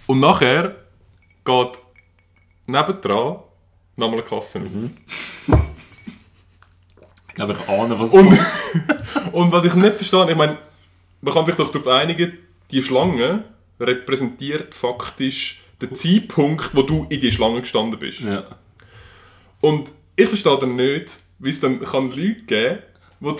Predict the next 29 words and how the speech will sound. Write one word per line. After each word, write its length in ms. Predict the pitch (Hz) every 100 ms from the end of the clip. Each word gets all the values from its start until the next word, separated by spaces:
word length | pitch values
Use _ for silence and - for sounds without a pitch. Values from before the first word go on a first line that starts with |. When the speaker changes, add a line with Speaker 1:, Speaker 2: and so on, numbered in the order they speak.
| -
Speaker 1:
hinterst 380 | 311 359 285
hinten 280 | - 208 175
stehen 380 | - 117 135 240 - - 170 -
<laughs> 340 | 165 143 120
und 360 | 185 180 175 -
spienzeln, 640 | - 175 214 262 - 208
dass 120 | 175
jetzt 160 | 170 -
dort 160 | 147
die 40 | 147
Kasse 380 | - 165 - 185
aufgeht 380 | 202 233 233
und 140 | - -
dann 140 | 165
in 60 | 165
so 140 | 180
einem, 220 | 170 160 - -
in 80 | 147
so 100 | 151
einem 120 | 131
Stechschritt 1000 | 135 - 156 - - - 107 113 - - - _ _ _ _
vormarschieren, 1000 | - 160 208 220 233 - 151 156 202 190 185
Speaker 2:
Ja. 60 | 175 - _
Speaker 1:
zack, 420 | - 269 277 - -
an 120 | 156
die 80 | 175
Kasse 380 | - 175 - 196
anstehen. 480 | 196 202 151 185 196 - - - -
Und 260 | 160 156